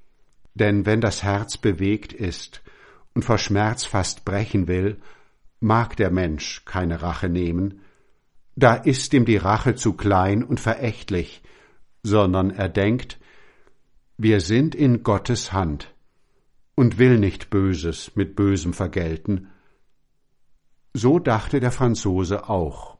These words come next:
und sagte, „Dass du mich misshandelt hast, das verzeihe ich dir. Dass du meine Eltern misshandelt und zu armen Leuten gemacht hast, das werden dir meine Eltern verzeihen.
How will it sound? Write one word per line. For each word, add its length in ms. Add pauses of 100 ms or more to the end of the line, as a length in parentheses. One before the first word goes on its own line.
und 160
sagte, 560 (1700)
„Dass 280
du 140
mich 420
misshandelt 720
hast, 440 (340)
das 180
verzeihe 600
ich 240
dir. 340 (1040)
Dass 340
du 100
meine 280
Eltern 400
misshandelt 640
und 160
zu 120
armen 360
Leuten 420
gemacht 420
hast, 400 (420)
das 260
werden 260
dir 140
meine 320
Eltern 420
verzeihen. 680